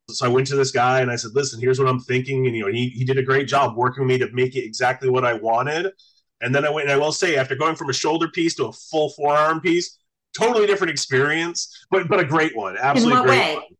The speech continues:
Speaker 2: What way was it different?
Speaker 1: Well, just, I wasn't as nervous. It was a much longer process. Obviously, you know, your listeners know where you get the tattoo does matter, what it feels like. Plus, my first one doesn't have a lot of shading, and where this one's black and gray, y-,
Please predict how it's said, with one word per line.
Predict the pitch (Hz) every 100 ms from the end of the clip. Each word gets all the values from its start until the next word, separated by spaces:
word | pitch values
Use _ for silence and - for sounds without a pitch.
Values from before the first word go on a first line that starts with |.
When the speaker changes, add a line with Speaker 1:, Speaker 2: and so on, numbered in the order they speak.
| _
Speaker 2:
What | 214 208
way | 226 214 208
was | 202 190
it | 196
different? | 190 175 156
Speaker 1:
Well, | 247
just, | 254 - -
I | 208
wasn't | 220 247 233 240 -
as | 180 175 196 190
nervous. | 196 196 202 208 202 -
It | 165
was | 156
a |
much | 170 165
longer | 127 131 143 170 180
process. | 185 180 185 196 196 202 -
Obviously, | 151 165 156 165 156 139 135
you | 127
know, | 120
your | 139
listeners | 147 165 - 156 143
know | 147 147 160 165 - _
where | 104 120 139
you | 160 160
get | 151 165
the | 139
tattoo | 156 143 - 160 139
does | 139 143 135
matter, | 131 135 151 147
what | 143
it | 135
feels | - 123 139 165 170
like. | 175 190 190 - _ _ -
Plus, | 170 -
my | 135 131
first | 196 208
one | 165
doesn't | 139 143
have | 143 131
a |
lot | 131
of | 123
shading, | - - 143 170 185 185
and | 143
where | 131
this | 139
one's | 139 127
black | 143 139 135
and | 127
gray, | 139 160 170 - - _
y-, | 135